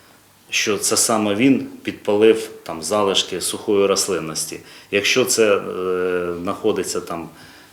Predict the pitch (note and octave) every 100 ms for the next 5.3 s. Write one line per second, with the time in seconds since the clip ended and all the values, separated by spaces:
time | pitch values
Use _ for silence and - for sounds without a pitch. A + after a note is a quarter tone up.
0 | _ - D3+ D3+ A#2+ G#2 F#2 G2+ G2 F#2+
1 | A2 G2+ F#2+ F#2+ F#2+ F#2 G2 F#2 F2+ -
2 | F2 E2+ E2 D#2+ - - - - - G2+
3 | F#2 G2+ C#3+ B2 - A2 A2 G#2+ G2 G2
4 | F#2+ F2 - - - - - - - F2+
5 | F2 F2